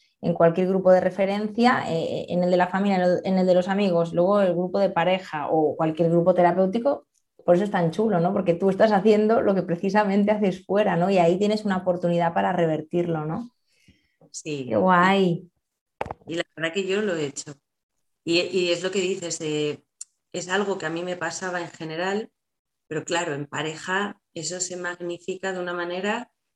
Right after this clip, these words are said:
Speaker 2: ¿sabes? Eh, si, si tienes que esperar a ser aceptado, vaya
Speaker 1: Es que hay un
Speaker 2: movida.
Speaker 1: problema, hay un problema con eso, porque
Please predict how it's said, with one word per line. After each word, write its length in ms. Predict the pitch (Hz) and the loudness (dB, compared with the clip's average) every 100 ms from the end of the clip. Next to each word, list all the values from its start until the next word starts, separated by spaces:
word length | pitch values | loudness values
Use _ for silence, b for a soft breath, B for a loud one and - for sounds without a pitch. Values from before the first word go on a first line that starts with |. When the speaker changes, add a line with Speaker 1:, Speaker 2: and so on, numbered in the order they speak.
| _ | _
Speaker 2:
¿sabes? 380 | - 202 165 | -6 -4 -4
Eh, 540 | 165 160 156 156 156 160 | -4 -4 -2 -2 -4 -8
si, 260 | - 180 165 | -10 -10 -8
si 260 | - 175 | -8 -8
tienes 380 | 165 190 240 247 | -4 -2 0 -2
que 60 | - | -6
esperar 560 | 202 - 170 156 - - | -8 -6 -6 -4 -8 -10
a 240 | 165 156 147 | -8 -6 -6
ser 260 | - 175 | -4 -4
aceptado, 760 | 214 - 196 - 190 190 240 - _ _ _ _ _ _ - - _ _ _ _ _ _ _ _ _ - | -4 -6 -12 -8 -6 -4 -6 -10 _ _ _ _ _ _ -20 -20 _ _ _ _ _ _ _ _ _ -14
vaya 280 | 196 165 208 | -8 -4 0
Speaker 1:
Es 0 | |
que 60 | |
hay 140 | 247 277 | 2 4
un 160 | 302 | 2
Speaker 2:
movida. 20 | |
Speaker 1:
problema, 680 | 233 190 185 214 220 185 170 | 2 4 4 4 4 0 0
hay 140 | 175 220 | 0 2
un 140 | 247 | 2
problema 440 | 196 175 170 165 | 0 0 0 -2
con 180 | 160 160 | -4 -4
eso, 340 | 160 160 160 156 | -4 -6 -8 -4
porque 540 | 165 160 170 165 b | -4 2 2 2 b